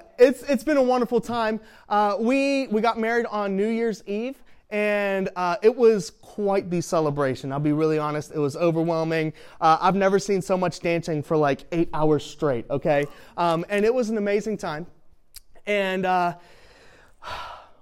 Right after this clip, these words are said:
We got married. It was a wonderful wedding. And the thing that was really cool is that,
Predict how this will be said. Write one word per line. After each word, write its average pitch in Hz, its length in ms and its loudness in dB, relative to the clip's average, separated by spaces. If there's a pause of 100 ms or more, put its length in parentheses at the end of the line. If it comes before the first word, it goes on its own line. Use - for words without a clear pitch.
(180)
We 226 100 2
got 294 240 6
married. 254 460 4
It 196 60 -2
was 190 180 -2
a - 20 -4
wonderful 262 380 2
wedding. 247 480 4 (320)
And 220 180 2
the 214 60 2
thing 339 180 -2
that 330 140 2
was 233 120 2
really 247 220 0
cool 240 320 4
is 202 200 -2
that, 202 340 0